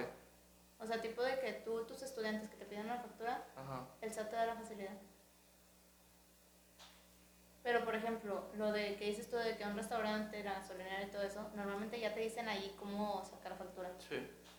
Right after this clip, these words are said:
Speaker 2: sí, sí.
Speaker 1: Te dicen ahí o te dicen de que, "¿Quieres factura?", y te la hacen ahí mismo en ese ratito.
Speaker 2: Ok. Ok.
Speaker 1: Y en el sat puedes ver las facturas que están a tu nombre.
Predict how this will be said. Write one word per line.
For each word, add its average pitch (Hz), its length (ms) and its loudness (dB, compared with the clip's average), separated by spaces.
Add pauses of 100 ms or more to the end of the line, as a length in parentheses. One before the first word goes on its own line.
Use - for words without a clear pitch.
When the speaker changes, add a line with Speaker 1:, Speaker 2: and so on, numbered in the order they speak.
(140)
Speaker 2:
sí, 139 160 -6
sí. 127 140 -8 (180)
Speaker 1:
Te 220 80 -2
dicen 220 200 2
ahí 269 400 0
o 220 120 0
te 202 120 -2
dicen 202 240 0
de 202 100 -2
que, 190 340 -8
"¿Quieres 285 220 4
factura?", 349 340 0 (140)
y 240 160 -2
te - 180 -2
la 190 100 6
hacen 214 180 0
ahí 202 120 2
mismo 196 280 -2
en 185 100 -6
ese 185 160 -6
ratito. - 340 -10 (720)
Speaker 2:
Ok. - 1500 -12
Ok. - 100 -8 (540)
Speaker 1:
Y 226 420 -2
en 226 220 2
el 214 180 2
sat 220 360 2 (100)
puedes 208 260 8
ver 196 240 6
las 196 140 2
facturas 196 460 0
que 202 100 -10
están 180 240 -4 (880)
a 214 160 0
tu 202 80 -4
nombre. 202 300 2